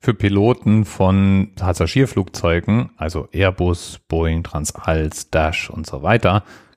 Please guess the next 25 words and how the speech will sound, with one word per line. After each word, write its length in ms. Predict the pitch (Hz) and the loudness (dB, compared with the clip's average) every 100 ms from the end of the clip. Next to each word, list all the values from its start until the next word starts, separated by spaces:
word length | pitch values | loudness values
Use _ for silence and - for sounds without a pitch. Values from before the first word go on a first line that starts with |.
| _ | _
gelten 640 | - 90 - 95 92 85 _ _ | 0 0 0 0 2 0 _ _
etwas 340 | - 87 85 - | -6 -2 -2 -2
entspanntere 760 | - 92 - 78 78 82 80 80 | -8 -10 -6 -6 -4 -4 -4 -6
Regelungen. 400 | 76 71 73 73 | -8 -6 -6 -2
Dreihundertfünfundzwanzig 1300 | 101 127 127 - 127 117 110 - 98 95 - 90 - | 2 2 2 0 0 2 2 0 0 0 0 -2 -2
Mikrometer 640 | 90 - 87 85 82 80 | -4 -2 0 0 0 -2
sind 340 | 80 87 87 - | 0 -2 -2 -2
da 180 | 76 78 | 0 -2
die 240 | - 80 | -2 -4
Mindestrestdicke. 1500 | 80 82 82 80 76 - - 80 - - - _ - - 69 _ _ _ _ _ _ _ _ - | -2 -2 -2 -2 -4 -8 -4 -4 -4 -12 -18 _ -8 -6 -12 _ _ _ _ _ _ _ _ -6
Das 140 | 156 | 0
heißt, 260 | 170 165 - | 2 2 2
wer 100 | 135 | 0
sich 200 | 135 - | 0 -2
seine 680 | - 104 101 98 95 92 - | 2 4 4 4 4 2 2
Augen 380 | 110 135 127 104 | 0 2 0 0
hat 160 | 82 | 0
lasern 400 | 80 85 131 147 | 0 2 2 2
lassen 460 | 135 135 - 151 147 | 2 2 2 0 0
und 240 | 92 90 | -2 -2
damit 300 | 80 90 85 | 0 0 -2
eben 300 | 82 85 82 | -2 -2 -4
von 460 | 87 - 85 85 - | -6 -2 -2 -2 -4
dieser 460 | 82 - 67 82 | -4 -4 -4 -2
Hornhaut 640 | 78 95 95 92 92 - | 0 0 2 2 2 -2